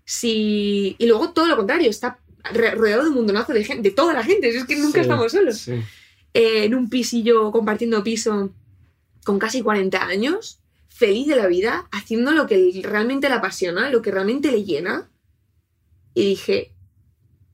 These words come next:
Speaker 1: "Bueno, voy a tomar decisiones". Con el tiempo, poco a poco,
Speaker 2: Ajá, ajá.
Speaker 1: han pasado muchos años.
Speaker 2: Sí, pero ahorita cayó un, le hicimos, te cayó el veinte, como que hubo un antes y un después de enten-,
Speaker 1: Sí.
Speaker 2: de, de percepción del, de tu forma de llevar la vida.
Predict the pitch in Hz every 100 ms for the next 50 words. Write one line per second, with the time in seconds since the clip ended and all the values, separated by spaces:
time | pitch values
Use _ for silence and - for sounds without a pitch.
0 | _ _ _ _ - _ _ - 214 185
1 | 98 120 - _ _ _ - - 214 196
2 | 196 202 196 - 185 - - 294 - -
3 | _ _ _ - - 202 180 208 220 285
4 | 226 196 - 143 156 160 170 190 202 208
5 | 202 214 226 233 208 208 285 - - 190
6 | 165 160 190 175 175 147 101 127 127 143
7 | - 131 135 139 139 117 101 127 120 101
8 | - - - - 135 135 147 147 147 147
9 | 147 147 - 139 131 139 123 120 190 285
10 | 120 110 _ 110 113 - - 120 113 101
11 | 135 127 127 131 123 110 - 113 107 120
12 | 123 120 117 113 120 -